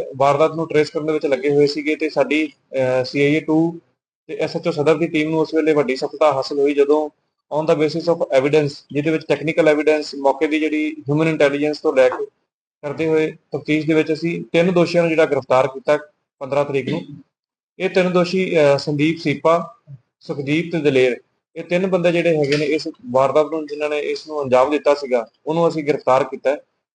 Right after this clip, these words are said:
ਸੰਦੀਪ ਸੀਪਾ ਜਿਹੜਾ ਹੈਗਾ, ਇਹ ਬਸਤੀ ਨੰਬਰ ਇੱਕ ਦਾ ਰਹਿਣ ਵਾਲਾ ਹੈ ਤੇ ਬਾਕੀ ਦੋ ਦੋਸ਼ੀ ਦਲੇਰ ਤੇ ਸੁਖਦੀਪ, ਇਹ ਮੁਲਤਾਨੀਆ ਪਿੰਡ ਦੇ ਰਹਿਣ ਵਾਲੇ ਨੇ। ਇਹਨਾਂ ਨੇ ਸੱਤ ਤੇ ਅੱਠ ਤਰੀਕ ਨੂੰ ਜਿਹੜਾ ਹੈਗਾ, ਅਹ, ਉਹਦੇ ਘਰ ਦੇ ਵਿੱਚ ਵੜ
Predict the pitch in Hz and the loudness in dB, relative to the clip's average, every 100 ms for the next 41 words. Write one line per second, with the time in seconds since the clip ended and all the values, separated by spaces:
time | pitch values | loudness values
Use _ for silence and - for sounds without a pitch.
0 | _ _ _ 156 151 185 185 175 180 185 | _ _ _ -4 -2 -2 -4 2 2 4
1 | 185 165 165 170 156 147 160 165 160 147 | 4 4 2 2 0 -4 -2 -4 0 0
2 | 143 143 160 160 139 151 156 151 147 - | 0 0 2 4 4 4 4 4 2 -4
3 | _ 147 135 135 156 147 151 151 147 147 | _ -4 -2 0 0 0 0 -2 -2 -6
4 | 127 131 147 147 160 - 127 123 127 - | 0 2 2 0 -4 -4 -4 -2 -2 -6
5 | - _ _ _ _ 170 170 165 151 147 | -8 _ _ _ _ -6 -2 0 2 2
6 | 160 151 147 143 120 131 117 110 101 101 | 0 -2 0 2 2 2 2 0 -6 -14
7 | _ _ _ _ - 185 196 196 190 185 | _ _ _ _ -10 -2 2 2 2 -2
8 | 175 151 151 - 160 160 170 165 170 165 | 0 0 0 2 2 2 -2 0 0 2
9 | 165 156 143 151 156 - 139 131 123 - | 2 2 2 4 4 4 2 2 0 -6
10 | _ 151 160 160 143 135 147 156 127 | _ -6 -2 2 2 2 -2 2 0